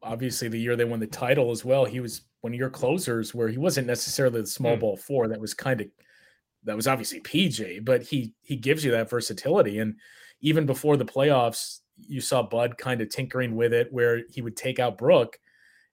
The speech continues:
Speaker 1: and it would be Pat that would come in. So he, he has that trust. Like you said, it's a premium position that every team is looking for wings that can defend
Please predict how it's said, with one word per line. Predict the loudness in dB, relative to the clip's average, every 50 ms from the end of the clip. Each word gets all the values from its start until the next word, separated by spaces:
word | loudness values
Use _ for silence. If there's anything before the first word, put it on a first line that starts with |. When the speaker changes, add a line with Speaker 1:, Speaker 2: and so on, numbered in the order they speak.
| _ -10
Speaker 1:
and | -8
it | -6 -6
would | -6 -6 -6
be | -6 -6
Pat | -2 0 2 4 4 4 2
that | 0 -4
would | -4 -6 -6 -4
come | -4 -2 -2 -2
in. | -2 -4 -4
So | -2 2 4 4 4 4 2 -4 -10
he, | -8 -8 -8 -8 -8 -12 _ -20 -20
he | -6 -4 -2 2
has | 4 6 4 6 6
that | 4 4 4
trust. | 2 0 -2 -2 -2 -4 -8 -10 -14 _ _ _ _ _ _ _ _ _ _ _ _ _ _ _ -18 -2 2
Like | 2 4 4 4
you | 4 4
said, | 6 6 6 6
it's | 6 2 -2
a | -6
premium | -2 0 2 2 2 2 0 -2
position | -4 -2 -2 -2 -2 -2 -4 -2
that | -2 -2 -2 0
every | 2 2 2 4 2 -2 -2
team | -2 -4 -6 -6 -6
is | -6 -6 -6
looking | -6 -6 -6 -6 -4 -4 -6 -6 -8 _ _ _ _ _ _ _ _ _
for | -4 -4 -2
wings | 0 0 0 0 0 0 0 0
that | 0 0 0
can | -2 -4
defend | -6 -4 -4 -2 -2 0 0 -2 -4 -6